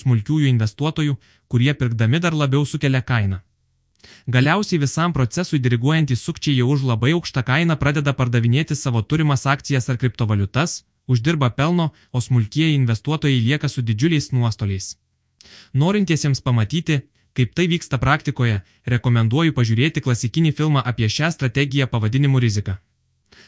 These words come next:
Taigi, kai kalba eina apie pinigų įdarbinimą, jūsų skeptiškumas ir atsargumas turi būti kelis kartus didesnis nei kitose gyvenimo srityse.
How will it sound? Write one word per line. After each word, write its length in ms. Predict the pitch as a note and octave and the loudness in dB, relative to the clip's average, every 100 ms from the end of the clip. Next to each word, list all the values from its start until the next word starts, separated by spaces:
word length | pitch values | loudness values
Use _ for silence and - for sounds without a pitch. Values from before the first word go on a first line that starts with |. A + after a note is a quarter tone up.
| _ | _
Taigi, 260 | - D#3+ D3+ | -2 0 2
kai 100 | C#3+ B2+ | 0 0
kalba 300 | C#3 B2 A#2+ | 0 2 2
eina 220 | E3+ D#3+ B2+ | 2 2 2
apie 140 | A#2+ | 0
pinigų 400 | G#2+ A2+ G#2+ F3 | 2 2 2 0
įdarbinimą, 600 | B2+ B2 D#3 C#3+ C3 G#2 - _ - | 2 0 0 2 2 0 -4 _ -4
jūsų 320 | B2+ F#3 D#3 | -2 -2 -2
skeptiškumas 680 | - C3+ B2+ - F#3 F#3 - | -4 -2 -2 -2 0 0 0
ir 100 | C3+ | -2
atsargumas 520 | - A#2 A#2 F3 D#3 | -2 -2 0 0 0
turi 220 | - C#3+ | 0 0
būti 260 | A#2+ C3+ C3 | 2 0 0
kelis 300 | A#2 A#2 E3 | -2 0 -2
kartus 300 | - B2 D3 | -4 -2 -2
didesnis 540 | B2 A2 D#3 D3 C3+ C3 | 0 0 0 0 0 2
nei 140 | D3 | 0
kitose 420 | D#3 B2+ A2+ - | 0 -2 -2 -2
gyvenimo 500 | D#3+ B2 A#2 B2 B2+ | -2 0 2 2 2
srityse. 600 | A#2+ B2+ A2+ A#2 - G2+ | 0 -2 -4 -4 -2 -2